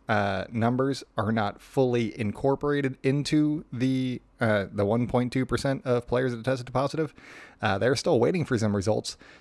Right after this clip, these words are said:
So, uh, that denominator is gonna change, and also maybe the numerator. So, uh, it, the number could go lower, could go higher. It, I mean, one positive test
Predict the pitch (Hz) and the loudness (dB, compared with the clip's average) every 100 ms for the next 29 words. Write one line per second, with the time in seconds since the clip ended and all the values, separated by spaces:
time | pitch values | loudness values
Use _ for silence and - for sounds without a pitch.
0 | - - 139 127 127 127 123 - _ 139 | -10 0 4 6 6 4 2 -2 _ -4
1 | 110 170 - 120 113 233 233 120 110 131 | 0 0 0 0 0 0 0 2 2 0
2 | 151 - 156 131 156 127 - - 220 233 | -4 -4 -2 0 0 -2 -2 0 2 2
3 | 101 95 90 - _ _ - _ 107 107 | -2 -6 -12 -14 _ _ -20 _ -6 -4
4 | 107 120 120 151 143 165 220 120 101 101 | 0 2 2 2 2 2 4 4 4 0
5 | 98 - - - - 139 131 127 120 147 | -2 -10 -20 -4 4 6 8 4 2 4
6 | 131 - 120 101 104 113 110 127 123 127 | 4 2 0 0 2 0 0 4 6 8
7 | 170 240 175 117 139 151 190 175 92 92 | 6 2 -2 -2 2 4 4 2 2 0
8 | 113 _ - 113 113 104 _ 101 101 127 | -2 _ 0 2 4 0 _ -4 0 0
9 | 120 123 117 107 131 98 | 2 2 2 0 0 -2